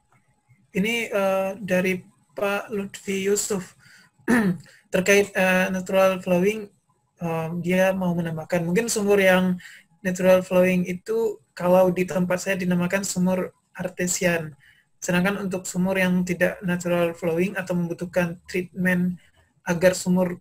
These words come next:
tersebut flowing, dinamakan sumur non-artesian. Perkenalkan, saya Lutfi, izin menambahkan Bapak Ibu.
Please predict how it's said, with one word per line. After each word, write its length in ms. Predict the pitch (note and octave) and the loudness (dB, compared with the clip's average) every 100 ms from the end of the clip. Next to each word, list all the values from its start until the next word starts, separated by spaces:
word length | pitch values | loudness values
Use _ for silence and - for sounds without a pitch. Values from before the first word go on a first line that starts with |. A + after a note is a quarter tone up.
| - | -10
tersebut 400 | F3+ - F3 F3+ - - | -6 -4 -2 -4 -8 -10
flowing, 480 | G3 F3+ E3 G3 B3+ _ _ _ - | -2 -2 0 -4 -6 _ _ _ -2
dinamakan 640 | F#3 F#3+ F#3 F3+ G#3 G#3 | 0 2 4 2 0 -4
sumur 320 | - F#3 F#3 F3+ | -4 -2 -2 0
non-artesian. 960 | F3+ F3 F3 D#3+ F3+ - E3+ D#3+ D#3 - - - _ | -2 -2 -6 -8 -8 -6 -6 -6 -10 -16 -20 -20 _
Perkenalkan, 400 | - E3+ E3+ G#3 | -16 -10 -6 -4
saya 320 | G#3 F#3 F3 | -4 0 0
Lutfi, 480 | E3 E3 - G#3 G#3 | -2 -8 -6 -4 -4
izin 240 | F3 F3 E3+ | -4 -4 -6
menambahkan 720 | E3 D#3+ F3 - G3 G3+ - | -6 -8 -8 -2 -2 -2 -8
Bapak 400 | D#3+ D#3+ E3+ E3 | -10 -8 -8 -8
Ibu. 160 | D#3+ | -10